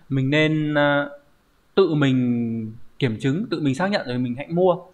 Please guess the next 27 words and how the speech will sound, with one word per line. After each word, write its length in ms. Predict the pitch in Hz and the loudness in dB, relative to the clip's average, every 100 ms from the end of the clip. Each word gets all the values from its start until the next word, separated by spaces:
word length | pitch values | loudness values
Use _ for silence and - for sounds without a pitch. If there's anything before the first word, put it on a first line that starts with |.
| _ _ _ _ - - | _ _ _ _ -14 -2
Như 140 | 165 | 2
vậy 140 | 160 | 4
vị 120 | 135 151 | 2 -4
trí 120 | 131 | -2
dấu 120 | 135 | 0
sao 220 | 139 156 | 2 2
ở 280 | 135 110 110 - | 4 0 -4 -4
Tashikameta 600 | 139 - 143 143 143 123 | -6 -2 -2 0 0 0
đáp 120 | 113 | 0
án 160 | 127 127 | -2 -4
số 120 | 123 | -6
mấy 140 | 117 120 | -6 -4
nhỉ? 60 | 123 | -4
Đáp 60 | 120 | -6
án 100 | 123 | -8
số 120 | 123 | -10
bốn. 300 | 120 123 170 - _ _ _ _ _ _ _ _ _ _ _ _ - - - _ _ - - - - - - | -8 -6 -8 -16 _ _ _ _ _ _ _ _ _ _ _ _ -14 -14 -16 _ _ -20 -18 -14 -16 -16 -10
Tiếp 80 | 190 | -6
theo 240 | 196 190 185 | 2 2 4
câu 100 | 185 | 2
số 120 | 175 | 2
bảy. 280 | 151 143 110 117 - _ _ _ _ _ _ _ _ - - | 2 2 0 -10 -16 _ _ _ _ _ _ _ _ -20 -4
Doryaku 480 | 160 165 175 170 131 - | 2 4 2 0 -4 -2
sureba 440 | 147 131 127 127 - - - _ - - - _ _ _ _ - | 2 4 6 4 0 -16 -20 _ -20 -20 -20 _ _ _ _ -4
erareru 680 | 160 151 131 139 147 139 123 | 0 2 2 4 2 0 0
mono 420 | 127 131 139 135 | 2 2 2 0
desu. 320 | 127 127 | -4 -10